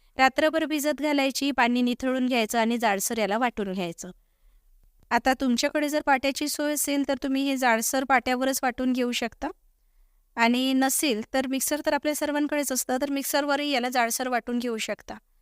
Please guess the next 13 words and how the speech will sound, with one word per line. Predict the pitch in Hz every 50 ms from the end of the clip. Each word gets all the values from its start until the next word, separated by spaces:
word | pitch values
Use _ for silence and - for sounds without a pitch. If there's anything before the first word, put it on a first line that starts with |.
| _ _ _ _ _ _ _
पूर्वीच्या | - 262 254 262 269 247 294 277
काळी | 285 277 285
काय | - 277 269 269
असायचं, | 254 - 262 233 220 - 240
पाटा | 240 254 233 - 262
सर्वांकडेच | 254 - 262 247 247 254 269 254 - 254 262 254 262
असायचा, | 247 - 254 233 220 - 240
मिक्सर | 233 233 226 - - 254 254
नसायचे. | 254 240 226 - - 214 202 - - 220
आता | 254 247 - 240
उलट | 226 233 233 233 240 226
झालेलं | 226 240 208 208 208 202 208
आहे, | 196 208 214 233